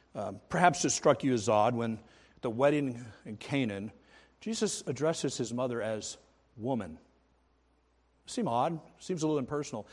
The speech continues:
It's not. John is recording something here that is most significant. That's the first time that he uses that. Jesus refers to his mother as woman. Here,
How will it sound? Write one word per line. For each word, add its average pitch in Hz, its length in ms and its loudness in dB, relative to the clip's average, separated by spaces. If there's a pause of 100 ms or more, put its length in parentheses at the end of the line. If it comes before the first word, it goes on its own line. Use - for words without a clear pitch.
(140)
It's - 180 -4
not. 110 480 -4
John 180 300 -2
is 123 260 -6
recording 139 500 -2
something 104 400 -8
here 107 240 -6 (240)
that 135 120 0
is 123 220 0
most 160 340 2
significant. 123 640 -2 (440)
That's - 160 -2
the 202 60 4
first - 340 2
time 135 380 -2 (920)
that 117 140 -6 (100)
he 143 140 4
uses 135 340 4
that. 95 180 0
Jesus 135 380 0
refers 127 360 0
to 127 80 -4
his 117 140 -2
mother 120 200 0
as 110 120 -4
woman. 120 300 -2
Here, 151 460 4